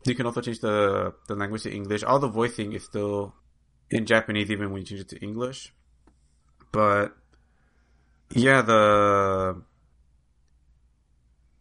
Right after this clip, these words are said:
they brought this game over when there is an actual, like, Shin-chan game on the Switch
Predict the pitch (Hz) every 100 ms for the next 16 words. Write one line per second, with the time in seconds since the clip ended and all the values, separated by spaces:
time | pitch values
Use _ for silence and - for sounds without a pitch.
0 | _ _ - 131 165 160 147 - 117 120
1 | 107 107 104 - - 113 117 117 117 120
2 | 123 110 113 120 - 107 104 104 107 -
3 | - 107 107 104 - - - 120 117 110
4 | 101 104 101 107 117 113 - 117 110 104
5 | - -